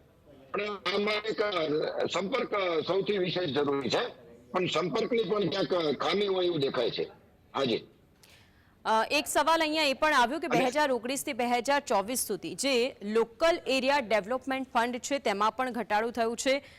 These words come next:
Speaker 2: હવે આ જે લોકલ એરિયા ડેવલપમેન્ટ છે તે થતું નથી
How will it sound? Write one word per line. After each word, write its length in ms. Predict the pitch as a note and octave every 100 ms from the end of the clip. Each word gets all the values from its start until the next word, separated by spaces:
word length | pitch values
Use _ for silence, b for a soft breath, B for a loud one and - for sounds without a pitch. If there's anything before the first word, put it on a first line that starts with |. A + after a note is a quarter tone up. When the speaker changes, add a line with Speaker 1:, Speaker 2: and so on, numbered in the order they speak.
| B
Speaker 2:
હવે 320 | A#3+ A#3 E4+
આ 120 | D#4+
જે 140 | D4 D#4
લોકલ 420 | A#3+ A3+ E4+ D#4+
એરિયા 220 | D4+ D4+
ડેવલપમેન્ટ 580 | C#4+ C4+ C4 C#4 C#4 C#4
છે 140 | C#4+
તે 140 | C4 C4+
થતું 360 | B3 A#3 C4
નથી 520 | A3+ G#3 C#4 B3+ G#3+